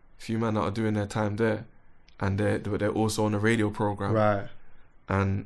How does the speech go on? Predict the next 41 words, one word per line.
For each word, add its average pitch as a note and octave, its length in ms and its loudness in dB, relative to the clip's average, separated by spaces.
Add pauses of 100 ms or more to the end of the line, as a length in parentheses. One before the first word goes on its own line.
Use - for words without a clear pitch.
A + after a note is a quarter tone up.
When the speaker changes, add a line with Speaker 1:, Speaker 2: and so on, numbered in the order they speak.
Speaker 1:
we'll G#2+ 180 -2
just G#2+ 200 -4
discuss, C3+ 480 2
like, B2 220 10
how C3+ 160 10
me C#3 160 8
and C#3 120 8
you C#3+ 80 8
are C3 80 10
chopping C3 320 4
it G2 60 4
up G#2+ 160 4
now. B2+ 240 6
That's A#2+ 220 8
Speaker 2:
Yeah. A2 40 6
Speaker 1:
exactly A#2+ 380 2
how A2+ 180 4
it A#2 60 4
works. - 440 4
Speaker 2:
Yeah, A#2 220 6
yeah, G#2+ 140 4
yeah, G#2+ 140 0
Speaker 1:
Do G#2+ 100 2
you G#2 60 0
Speaker 2:
yeah. - 80 6
Speaker 1:
get, - 320 -6
like, A2 200 4
I A2 80 6
made B2+ 300 8
the A#2 80 4
podcast A#2+ 560 4
to G#2+ 100 0
be A2 380 0 (680)
educational B2 680 6
material, A#2 560 6
really. A2+ 420 6 (160)
Speaker 2:
Right. G#2 320 0
Speaker 1:
For - 160 -2
prison B2+ 400 6
education, G#2+ 680 0
really. A#2 540 4